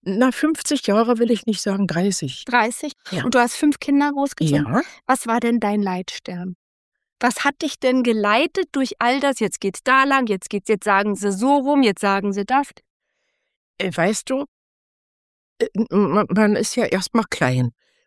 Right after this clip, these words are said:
Speaker 1: Und dann nimmt man alles auf, was man so, ja, was einem entgegenkommt und denkt, "Ach, das sortiere ich mal." Und, "Nee, das gefällt mir nicht. Ich gehe den Weg."
Speaker 2: Ja.
Speaker 1: Und, und dann bin ich eben den Weg gegangen.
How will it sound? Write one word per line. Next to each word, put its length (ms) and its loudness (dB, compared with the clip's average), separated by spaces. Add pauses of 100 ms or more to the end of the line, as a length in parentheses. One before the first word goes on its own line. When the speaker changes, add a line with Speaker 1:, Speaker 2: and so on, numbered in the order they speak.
Speaker 1:
Und 100 -2
dann 160 4
nimmt 280 2
man 200 0
alles 320 0
auf, 360 0 (260)
was 320 -6
man 180 2
so, 360 2 (840)
ja, 640 -2
was 240 -2
einem 400 2
entgegenkommt 880 2
und 180 2
denkt, 300 2
"Ach, 180 -6
das 160 -8
sortiere 480 -4
ich 140 -4
mal." 220 0 (500)
Und, 220 2 (180)
"Nee, 180 4
das 220 0
gefällt 420 0
mir 140 2
nicht. 200 -2 (220)
Ich 140 -2
gehe 160 4
den 340 0
Weg." 320 -6 (720)
Speaker 2:
Ja. 200 -2 (240)
Speaker 1:
Und, 260 2
und 200 0
dann 140 4
bin 180 4
ich 180 0
eben 200 2
den 320 4
Weg 180 2
gegangen. 440 -2